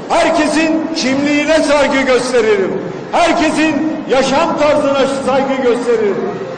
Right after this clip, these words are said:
Siyaset kimlikler üzerinden yapılmaz. Siyaset inanç üzerinden yapılmaz. Siyaset yaşam tarzı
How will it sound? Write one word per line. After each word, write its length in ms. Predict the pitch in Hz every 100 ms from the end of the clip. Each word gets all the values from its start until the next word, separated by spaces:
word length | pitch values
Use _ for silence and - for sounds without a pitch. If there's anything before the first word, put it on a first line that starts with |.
| -
Siyaset 520 | 226 285 277 277 311 302 320 294 - -
kimlikler 580 | 269 277 277 277 294
üzerinden 560 | 285 - 262 262 262 254
yapılmaz. 640 | 247 247 247 247 262 - - - - -
Siyaset 580 | - 262 277 277 294 302 302 294 - 214
inanç 320 | 262 277 269
üzerinden 580 | 269 269 269 262 254 262
yapılmaz. 580 | 254 247 254 262 262 254 262 262 - -
Siyaset 540 | 247 285 277 269 294 302 - - -
yaşam 480 | 240 262 269 302 285
tarzı 280 | 269 269